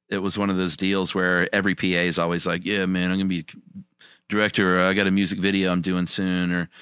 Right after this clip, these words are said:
"Yeah, I'm gonna write this movie. I got, like, Rob Reiner talking to me." And he said that, and he did. He d-, wrote a movie <laughs> that Rob Reiner directed. And I was like, "Oh, well, son of a bitch." Justin Zackham actually, uh,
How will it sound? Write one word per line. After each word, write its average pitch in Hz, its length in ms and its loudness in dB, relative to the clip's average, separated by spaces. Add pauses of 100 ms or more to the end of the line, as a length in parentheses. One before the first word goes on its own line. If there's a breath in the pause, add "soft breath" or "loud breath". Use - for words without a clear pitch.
(220 loud breath)
"Yeah, 110 280 2
I'm 113 60 2
gonna 107 140 4
write 101 180 2
this 101 140 -4
movie. 98 340 2
I 95 60 2
got, 92 320 -2
like, 90 260 -4
Rob 95 200 0
Reiner 95 280 2
talking 92 320 -2
to 92 160 -2
me." 87 220 0 (420 loud breath)
And 110 120 0
he 123 120 2
said 123 260 0
that, 92 320 2
and 95 240 2
he 107 100 2
did. 95 300 0
He 95 120 0
d-, 87 220 -4
wrote 104 340 0
a 98 60 0
movie 110 220 2
<laughs> 127 80 2
that 156 80 2
Rob 120 260 4
Reiner 127 300 0
directed. 113 600 -2 (560 loud breath)
And 107 160 2
I 107 60 2
was 104 140 2
like, 117 160 2
"Oh, 170 340 2
well, 127 80 -2
son 139 180 0
of 143 80 -2
a 147 60 0
bitch." 135 320 -2
Justin 113 300 -2
Zackham 113 340 -2
actually, 107 460 -2
uh, 101 200 0